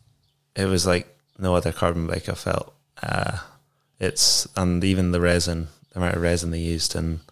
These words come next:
how they kinda put it together in the right areas was,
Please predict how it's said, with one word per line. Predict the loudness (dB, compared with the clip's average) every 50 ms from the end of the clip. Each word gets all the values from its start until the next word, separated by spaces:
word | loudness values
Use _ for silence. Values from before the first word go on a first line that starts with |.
| -20 _ _ _ _ _ _ _ -2
how | 2 4 6 6 6
they | 4 2 0 0 -2 -4 -8 -12 -20 -20 -20 _ -6
kinda | -4 -2 -2 0
put | 0 0 0
it | 0 0
together | 0 2 2 4 4 4 2 2 0
in | 0 0
the | 2 2
right | 2 2 2 2
areas | 2 2 2 2 0 0 0 0 0
was, | 0 0 0 0 0 -2 -2 -4 -6